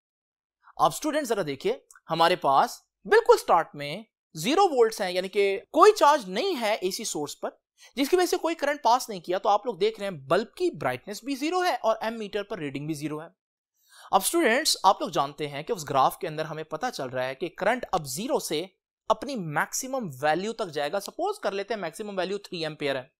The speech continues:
इसे मैं प्लस आई नॉट कह देता हूं, आई नॉट का मतलब है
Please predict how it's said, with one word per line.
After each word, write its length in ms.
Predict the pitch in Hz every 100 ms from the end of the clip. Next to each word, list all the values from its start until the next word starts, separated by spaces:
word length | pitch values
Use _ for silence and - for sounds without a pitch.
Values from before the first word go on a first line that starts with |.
| _ _ _ _ _ _ -
इसे 200 | 359 440
मैं 140 | 339 330
प्लस 300 | 330 381 -
आई 160 | 185 185
नॉट 200 | 180 175
कह 160 | 151 135
देता 220 | 131 -
हूं, 80 | 131 _ _ _ _ _ _ _ _ _ _ _ _ _ _
आई 120 | 170 175
नॉट 160 | 196
का 80 | 240
मतलब 260 | 240 302
है 60 | 359